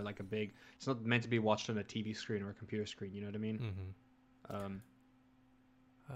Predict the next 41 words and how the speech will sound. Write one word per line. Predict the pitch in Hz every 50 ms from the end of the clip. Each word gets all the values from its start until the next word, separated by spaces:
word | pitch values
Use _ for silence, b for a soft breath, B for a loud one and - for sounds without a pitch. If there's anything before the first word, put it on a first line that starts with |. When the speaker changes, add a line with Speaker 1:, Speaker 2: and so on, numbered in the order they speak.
| 123 120
Speaker 1:
but | 117 113
yeah, | 117 120 107 104 95 - -
well, | - 135 185 240 269 233 -
I | 147
mean, | 202 233 160
good | 185 226 226
for | - 247
them, | 240 254 277 302 262
man. | 165 147 165 196 196
Good | 175 185 190 185
for | 160
Speaker 2:
Yeah. | 165
Speaker 1:
them. | 147 233 175
They | 135 131
made | 135 135 135 143 156
their | 165 165 151
money. | 131 123 131 147 165 B B B B B
I'm | 160 196 240
always | 247 214 143
happy | 131 147 147 143 156 143
when, | 139 135 131 127 123
uh, | 104 113 120 117 113
movies | 110 113 127 131 131 127 113
do | 123 131 123 110
well, | 107 113 117 120 123 117
regardless | 113 120 110 135 135 143 151 151 143 -
of | 120 117
whether | 123 120 123 120
I | - 110 110
like | 107 101 104 110 123 131 - -
them | - 156 160
or | 160 160
not, | 170 175 175 175
because | - 123 - 127 123
I | 123 117
know | 117 120 117
that | 117 107 113
there | 113 113 113
is | 110 104 107 -
a | 117 117
severe, | 117 - - 110 - - - 117 117 127 131 127 123 -